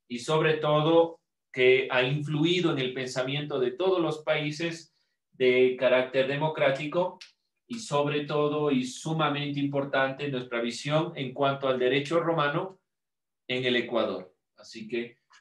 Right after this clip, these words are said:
este punto relevante de la Roma. ¿Cuál es el objetivo final? Comprender estas relaciones de poder también con la perspectiva latinoamericana que estaremos viendo en la siguiente clase.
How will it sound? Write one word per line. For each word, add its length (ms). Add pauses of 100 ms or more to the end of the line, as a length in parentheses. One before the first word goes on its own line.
(120)
este 320
punto 500
relevante 960
de 200
la 140
Roma. 380
¿Cuál 200
es 100
el 100
objetivo 480
final? 540 (260)
Comprender 720
estas 300
relaciones 800 (260)
de 160
poder 560 (1000)
también 340
con 120
la 140
perspectiva 500
latinoamericana 960
que 80
estaremos 480
viendo 220
en 60
la 80
siguiente 500
clase. 400